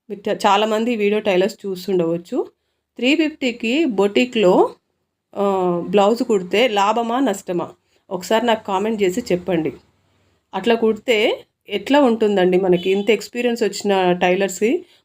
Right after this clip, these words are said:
మేము మూడు వందలకు కుడుతున్నాం అనమాట. టైలర్స్ని, మామూలు టైలర్స్ని మూడు వందలకు కుడుతున్నాము. ఇంక ఇంతకంటే తక్కువకైతే కుట్టలేము కదా, ఇన్నేళ్ళు ఎక్స్పీరియన్స్ పెట్టుకొని. బొటిక్ వాళ్ళు త్రీ ఫిఫ్టీకి కుడితే లాభమా నష్టమా మీరే చెప్పండి.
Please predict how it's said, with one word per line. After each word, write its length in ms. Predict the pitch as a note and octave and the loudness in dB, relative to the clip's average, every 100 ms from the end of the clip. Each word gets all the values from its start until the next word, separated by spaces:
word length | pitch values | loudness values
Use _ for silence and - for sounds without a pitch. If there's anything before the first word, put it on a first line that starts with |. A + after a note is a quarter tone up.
| - | -4
మేము 180 | C4 D4 | 0 2
మూడు 180 | C#4 | 2
వందలకు 260 | C4 C4+ B3+ | 2 0 0
కుడుతున్నాం 500 | A#3+ - G3 F3+ F3+ | -2 -2 -2 0 0
అనమాట. 260 | F3 F3 F3 | 0 -2 -2
టైలర్స్ని, 520 | F#3+ F#3 F#3 F3+ F3+ | 0 0 0 0 0
మామూలు 300 | F#3 F#3+ G3 | 2 0 -2
టైలర్స్ని 400 | F#3+ F#3 F#3 B3+ | 0 0 0 0
మూడు 180 | A3 G3 | 2 2
వందలకు 260 | F#3 F3+ | 2 2
కుడుతున్నాము. 560 | F3+ F3 F3 E3+ D#3 - _ _ - | 2 -2 -4 -6 -8 -12 _ _ -10
ఇంక 100 | G#3 | -2
ఇంతకంటే 520 | A3 A3+ C#4 C#4 D4 D4 | -2 0 2 2 2 0
తక్కువకైతే 440 | A#3+ B3+ C4 B3+ C4+ | 0 0 0 0 0
కుట్టలేము 500 | A3+ G#3+ G#3+ F#3+ F3 | -4 0 0 2 0
కదా, 180 | E3 | 0
ఇన్నేళ్ళు 500 | F3 F3+ G3+ G#3 A3+ | 2 2 0 0 -2
ఎక్స్పీరియన్స్ 560 | G#3 - - G#3 F#3+ - | -4 -6 -10 -8 -8 -8
పెట్టుకొని. 540 | F3+ F3+ F3 F3 E3+ F3+ _ _ _ - | -12 -6 0 0 0 -6 _ _ _ -2
బొటిక్ 360 | A#3 A#3+ D#4+ | 0 2 0
వాళ్ళు 260 | C#4 A#3 B3 | 2 2 0
త్రీ 180 | B3 A3+ | -4 -8
ఫిఫ్టీకి 420 | G#3+ _ A3+ A3 | -10 _ -12 -8
కుడితే 340 | G3+ F#3+ F#3 | -6 -6 -4
లాభమా 460 | A#3 G3+ F#3+ G3+ G#3+ | -2 0 0 -2 -2
నష్టమా 420 | A#3 F#3 - F#3 | -4 -4 -4 -4
మీరే 240 | A3+ F#3+ G3+ | -2 -2 -2
చెప్పండి. 540 | G3 F3 D#3+ D3+ | -6 -8 -6 -6